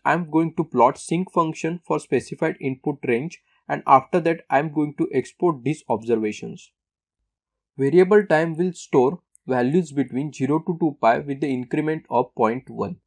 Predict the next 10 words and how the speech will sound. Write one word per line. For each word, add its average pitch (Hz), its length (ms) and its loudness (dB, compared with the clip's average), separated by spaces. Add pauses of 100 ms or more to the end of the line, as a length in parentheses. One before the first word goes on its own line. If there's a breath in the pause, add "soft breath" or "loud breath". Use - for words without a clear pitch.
(360)
Wave 135 360 4
variable 165 500 2
will 165 180 -2 (120)
create 160 320 -2
its 160 180 -10
observation 151 680 -2
by 143 80 -2
using 143 400 -4
sync 156 320 -8
function 156 420 -4